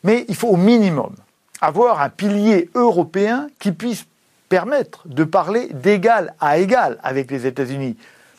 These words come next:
Ce qui n'est pas vrai. La plus grande crainte des Américains, c'est d'avoir un caucus européen au centre de l'Europe, et donc de parler d'égal à égal.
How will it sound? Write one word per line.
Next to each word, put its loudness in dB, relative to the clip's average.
Ce -8
qui -8
n'est -4
pas 0
vrai. -4
La 0
plus -6
grande 0
crainte -2
des -6
Américains, -2
c'est 0
d'avoir 2
un -4
caucus -4
européen 2
au -12
centre -2
de -8
l'Europe, -2
et -4
donc 2
de 0
parler 0
d'égal 2
à 4
égal. 0